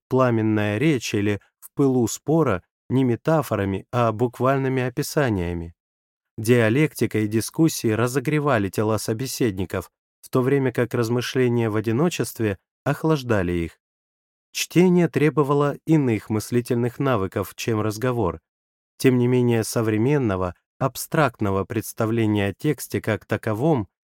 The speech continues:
тогда ещё не сложилось. Читая, древний грек был уверен, что слышит голоса реальных людей, беседующих на странице, а, исправляя написанное,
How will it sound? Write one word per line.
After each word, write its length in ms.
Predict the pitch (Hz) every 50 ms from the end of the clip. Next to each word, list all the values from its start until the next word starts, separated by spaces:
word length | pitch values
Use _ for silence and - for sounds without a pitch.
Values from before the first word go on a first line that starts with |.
| _ _ _ _
тогда 300 | - 131 120 120 120 151
ещё 260 | 160 143 - - 151
не 140 | 143 143 139
сложилось. 720 | 135 - 147 143 147 131 131 120 95 90 85 82 - - - _ _ _ _ _ _ _ _ _ _ -
Читая, 500 | - - 139 - - 196 208 190 135 110
древний 400 | 101 120 120 139 127 131 127 120
грек 280 | 117 135 160 170 131
был 220 | 117 110 131 127 120
уверен, 440 | 117 110 127 156 165 156 143 131
что 320 | 120 - - - - 120 117
слышит 540 | - - - 127 147 170 160 - 160 135 123
голоса 580 | 104 113 117 117 117 113 - - - 143 143
реальных 440 | 131 131 127 123 123 123 127 120 -
людей, 460 | 143 139 139 127 147 139 113 87 80 - _ _ _ _ -
беседующих 800 | 113 120 113 - - - 120 123 120 123 117 - - 123 -
на 100 | - 123
странице, 720 | 120 - - - 139 139 139 135 104 - - - 92 82 - _ _ _ _ _ _ _ _ _
а, 200 | - 117 113 110
исправляя 640 | 110 113 - - - 120 120 117 120 120 117 107 101
написанное, 800 | 101 101 98 - - 170 180 - - 117 107 101 95 90 87 82